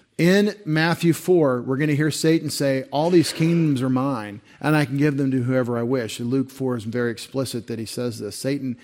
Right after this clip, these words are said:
is the ruler of these kingdoms. And the one born king of the Jews is a direct affront to the one they're speaking to. Herod, the Idumean, thinks that he is the king of the Jews. The Herods are a very interesting story. There's a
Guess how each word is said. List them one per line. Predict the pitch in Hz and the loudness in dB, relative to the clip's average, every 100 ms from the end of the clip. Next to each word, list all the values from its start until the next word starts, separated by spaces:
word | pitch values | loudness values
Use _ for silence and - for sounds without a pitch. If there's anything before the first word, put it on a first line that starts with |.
| - - _ | -20 -20 _
is | 147 151 127 | 0 2 2
the | 135 | 0
ruler | 127 160 170 127 120 117 - - | 2 2 2 2 -4 -8 -16 -8
of | 131 117 | -4 0
these | 123 - | 0 -2
kingdoms. | - 170 165 123 101 98 104 - _ _ _ _ - - | -8 -4 -2 -4 -6 -12 -16 -18 _ _ _ _ -20 -8
And | 143 156 | 2 4
the | |
one | 151 196 196 | 6 6 6
born | 175 180 | 6 4
king | 160 175 175 | 4 2 4
of | 143 | 2
the | |
Jews | 131 143 156 147 135 | 2 4 6 6 2
is | 123 | -2
a | 131 | -2
direct | 127 147 156 147 | -2 -2 -2 -6
affront | - 143 143 143 | -8 -6 -6 -6
to | 143 | -6
the | 127 | -4
one | 123 131 131 | -2 -2 -2
they're | 127 | -4
speaking | - - 160 143 123 | -6 0 0 2 -4
to. | - 117 | -4 -6
Herod, | 107 170 165 123 127 127 - - _ | -2 0 2 2 -2 -8 -12 -20 _
the | 127 143 | 2 4
Idumean, | 143 139 156 135 | 4 2 2 0
thinks | 127 147 139 | 0 -2 -2
that | 143 110 | -4 -2
he | 156 165 | 2 4
is | 135 | 2
the | 110 | 0
king | 127 139 127 | -4 -4 -4
of | 123 | -4
the | 120 | -6
Jews. | 113 139 123 98 95 - - _ _ _ _ _ - - _ | -4 -2 -4 -6 -14 -20 -20 _ _ _ _ _ -20 -20 _
The | 143 | 2
Herods | 143 185 202 156 | 6 6 6 6
are | 151 | 4
a | 139 | 4
very | 139 156 156 | 6 6 4
interesting | 139 143 - 127 | 2 -2 -2 -6
story. | - 147 135 123 127 | -4 -4 -2 -2 -2
There's | 127 120 - | -4 -6 -10
a | 120 | -16